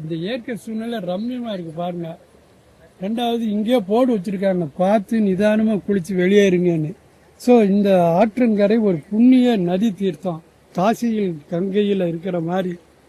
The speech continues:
யமுனா, கங்கை, நர்மதா, அந்த மாதிரி ஆற்றுக்குள்ள காவிரி, வைகை, தாமிரபரணி, அது போன்ற ஆற்றினுடைய சிறப்புகள் நிறைந்தது. நல்ல இயற்கை சூழ்நிலைகள், ஒரு புண்ணிய தீர்த்தம்.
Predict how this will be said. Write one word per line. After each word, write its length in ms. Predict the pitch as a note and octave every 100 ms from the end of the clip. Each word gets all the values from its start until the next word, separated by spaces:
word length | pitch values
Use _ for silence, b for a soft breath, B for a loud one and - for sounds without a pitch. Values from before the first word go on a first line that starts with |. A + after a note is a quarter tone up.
| _ _ _ _
யமுனா, 500 | F3 F#3 G3+ G3+ G3
கங்கை, 420 | E3 F#3 F#3+ F#3+ F#3
நர்மதா, 540 | F3 F3+ G3 F#3+ F#3+ F#3 _ _ -
அந்த 260 | F3 F#3
மாதிரி 300 | F3 G#3+ G#3
ஆற்றுக்குள்ள 720 | E3+ D#3+ G3 A3 F3 G3 G3+ D#3
காவிரி, 460 | E3+ F#3+ F#3+ F#3+ F3+
வைகை, 440 | E3 F#3 F3 F#3+ D#3
தாமிரபரணி, 800 | F#3 F#3+ G3 F#3 F3 F3+ F3+ F#3+ F3+ _ _ -
அது 200 | D#3+ F3
போன்ற 340 | F3+ A#3 G#3
ஆற்றினுடைய 800 | F3 E3+ G#3 A3 G3+ F#3+ F#3 F#3+
சிறப்புகள் 640 | F#3 - G3 A3+ G#3+ F#3+ F3+
நிறைந்தது. 640 | F3 F3+ F3+ E3+ D#3 D#3+ _ _ _ _ -
நல்ல 360 | D#3+ G3 A#3
இயற்கை 420 | G3 F#3+ A3+ A3 F3+
சூழ்நிலைகள், 600 | - G3 G3 F3+ F#3+ A3 - _ _
ஒரு 180 | F3+ F#3+ -
புண்ணிய 320 | G3+ B3 B3+
தீர்த்தம். 520 | E3+ F#3 E3 F#3+ F#3+